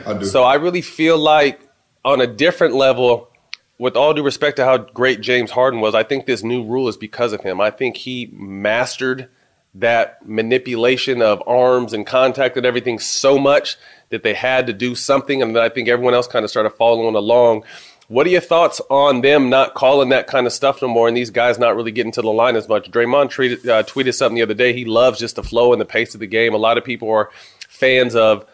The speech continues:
Speaker 2: just letting these guys play more.
Speaker 1: I love this shit, and I tweeted, and I'm a scorer. You guys know I'd rather do offense and give me offense twice. I'll sit down here while y'all go down there and play
Speaker 2: <laughs> Nigga
Speaker 1: defense.
Speaker 2: said, "Give me offense
Speaker 1: So,
Speaker 2: twice."
Speaker 1: <laughs> give me offense twice. I love, and I love this fucking rule. Like,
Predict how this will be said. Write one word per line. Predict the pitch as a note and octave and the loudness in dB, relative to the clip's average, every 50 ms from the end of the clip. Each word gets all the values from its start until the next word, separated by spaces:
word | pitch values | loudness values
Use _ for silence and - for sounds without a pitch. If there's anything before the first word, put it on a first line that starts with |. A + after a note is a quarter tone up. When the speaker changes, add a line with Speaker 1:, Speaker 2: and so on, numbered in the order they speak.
| _ - | _ -10
Speaker 2:
just | A#2 G#2+ - | -10 -4 -2
letting | B2+ B2+ A#2+ | -2 -2 -2
these | C3 A#2 G#2+ | -4 -4 -2
guys | B2 A#2+ A#2 G#2+ - | 0 0 0 0 -2
play | - - B2+ B2+ | -4 -2 0 0
more. | A2 G#2 F#2 E2+ E2 - _ _ _ _ _ _ _ _ _ - - - _ - | 0 -2 -4 -6 -6 -8 _ _ _ _ _ _ _ _ _ -20 -20 -20 _ -4
Speaker 1:
I | A#2+ C#3 | -2 -2
love | D#3 C#3+ D3+ D#3 C#3 A#2+ | 0 2 2 2 2 2
this | A2+ - - | 0 -2 -4
shit, | B2 A2+ G2+ F2+ - | -6 -6 -6 -6 -6
and | G2 A2 | -4 -2
I | B2+ D3+ | 0 0
tweeted, | E3 - - C#3 B2 A#2 A2 | -2 -2 -2 0 2 2 2
and | G#2+ C3 | 2 2
I'm | E3 G3 D#3 | 0 0 0
a | B2+ | 0
scorer. | - - - B2+ A#2 A2 A2 | -2 -4 -4 -2 -2 -2 -2
You | - - | -2 -2
guys | - A#2+ A#2 A#2+ - | 0 0 2 2 0
know | C#3 C3+ | 0 2
I'd | C#3+ E3+ F3+ D3+ | 2 2 2 2
rather | C#3+ C3+ C3 C3 C3+ | 2 0 -2 -2 -2
do | C3+ C3+ | -2 0
offense | D#3+ F3 E3+ - C#3+ C3 C3 - | 2 2 2 0 0 -2 -4 -4
and | A#2+ A#2+ A#2 - - - - - - | -6 -8 -8 -10 -14 -18 -20 -8 -2
give | - F3 G#3 | 0 0 2
me | A3+ G#3 | 2 2
offense | E3 D#3+ E3 - F3 F3 E3+ - | 2 2 2 2 0 -2 -2 0
twice. | A3+ G#3+ E3+ D#3+ D#3 | 0 2 2 2 2
I'll | D#3+ G3 - | 2 0 2
sit | - F#3+ D#3+ D3 | 2 2 2 2
down | E3 E3+ E3+ F3+ | 2 2 2 2
here | G3+ G#3 F#3+ | 2 2 2
while | E3 D3+ D3+ | 2 2 2
y'all | - G#3 G#3+ - | 4 2 2 2
go | - - | 2 2
down | - - F3 | 2 0 0
there | - - | 0 0
and | G#3 | 0
play | A#3 A3+ | 0 0
Speaker 2:
<laughs> | - - - F#3+ | 0 0 0 0
Nigga | - - | 0 0
Speaker 1:
defense. | C3 A#2+ | -2 -2
Speaker 2:
said, | - G#3 - - G3+ | 0 0 0 0 0
"Give | - C3+ C3+ | 0 0 0
me | C#3 C3 - G#2+ | 2 2 2 4
offense | A#2+ C3 C3+ - - C3+ B2+ | 4 2 2 2 2 2 2
Speaker 1:
So, | B2 F3+ F3+ | 4 4 4
Speaker 2:
twice." | F3+ - C3 B2 A#2 A2 | 4 2 2 2 2 0
Speaker 1:
<laughs> | - - G#3 G3+ - - - - - - - - - - | 0 0 0 2 2 2 2 2 0 0 -4 -6 -2 0
give | G#3+ A3 B3+ | 2 2 4
me | B3 | 4
offense | A#3+ A3 G#3+ G#3+ - G#3+ G#3 G3+ G#3+ | 4 4 4 2 0 -2 -4 -2 0
twice. | G#3+ A#3 A3 G3 - - - - - - - - - | 2 2 4 4 2 0 -4 -8 -10 -14 -16 -12 -6
I | E3+ G3 G3+ G3 | -2 -2 0 2
love, | G3 G3 G#3 G#3+ F#3 E3 - | 2 2 2 2 0 -2 -4
and | E3 E3+ | -2 0
I | F3 F#3 F3+ F3 F3 | 2 2 2 0 2
love | F#3+ G3 A3+ A#3+ A#3 G#3+ G3+ | 2 4 4 4 4 2 0
this | F#3+ - - | -2 -4 -2
fucking | F#3+ F3+ F3+ F3 D#3 D#3 | -2 -2 -2 -2 -2 -4
rule. | D3+ D3+ C#3+ B2+ - - | -4 -4 -4 -4 -4 -4
Like, | - C#3 C3+ | -4 -4 -4